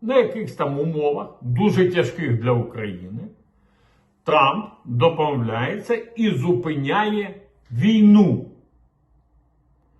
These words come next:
Зупиняє війну з Україною, яку веде Російська Федерація. І займається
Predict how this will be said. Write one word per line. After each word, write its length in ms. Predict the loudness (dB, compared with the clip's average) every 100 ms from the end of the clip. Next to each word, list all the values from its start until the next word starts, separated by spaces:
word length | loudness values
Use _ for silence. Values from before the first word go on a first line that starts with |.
| _ _
Зупиняє 920 | -8 -6 -6 -6 -6 -4 -2 -2 -4
війну 500 | -6 -6 -6 -6 -8 -16 _ _ _ _ _ _ _ _ _ _
з 180 | -8 -4
Україною, 1300 | -4 -4 -10 -10 -16 -18 -20 -10 -6 -4 -6 -8 -12 -20 -20 -18
яку 360 | -8 -6 -6 -8
веде 460 | -8 -10 -6 -6
Російська 720 | -6 -10 -12 -8 -8 -10 -14 -14 -8
Федерація. 720 | -6 -2 -2 -4 -14 _ -20 _ _ _ _ _ _ _ _ _ _
І 340 | -2 0 -2 -6
займається 800 | -6 -4 -4 -6 -10 -12 -16